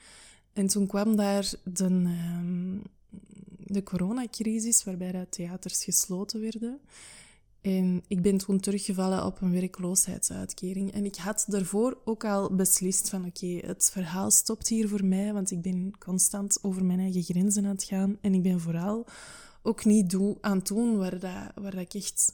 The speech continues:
warm van word. Ik zit heel hard in mijn zone of excellence te werken, maar zeker niet vanuit mijn zone of genius. Dus dan kwam de coronacrisis en dan werden wij op werkloosheid gezet. Op, op, ja, hoe heette, hoe heette dat?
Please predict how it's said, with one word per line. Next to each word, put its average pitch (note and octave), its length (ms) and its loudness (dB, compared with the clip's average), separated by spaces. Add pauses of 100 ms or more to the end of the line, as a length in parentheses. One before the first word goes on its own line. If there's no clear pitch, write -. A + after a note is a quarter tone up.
warm F#3+ 440 2
van F3 160 -4
word. F#3+ 240 -8
Ik - 100 -12
zit - 220 -4
heel G3 160 -2
hard G3+ 220 -6
in F#3+ 80 0
mijn F#3 160 0
zone F#3 220 0
of - 180 -8
excellence G#3 600 0
te G#3 140 -2
werken, G3 360 -6
maar F3+ 160 -2
zeker F#3 480 0
niet F#3 160 -2
vanuit F3 300 -4
mijn F3 180 -2
zone F#3 260 -2
of E3+ 120 -6
genius. F#3 640 -2 (1000)
Dus G#3 120 2
dan G#3+ 120 6
kwam A3+ 200 6
de A3+ 80 6
coronacrisis B3 1080 4
en G3+ 160 2
dan F#3+ 120 2
werden F#3+ 260 0
wij F#3 200 -2
op - 220 -10
werkloosheid F#3+ 800 -4
gezet. A3+ 300 -8
Op, G3 180 -14
op, - 220 -20 (200)
ja, F#3+ 180 -8
hoe G3+ 120 -8
heette, F#3+ 340 -8
hoe F#3 220 -6
heette G3+ 240 -8
dat? G#3+ 220 -10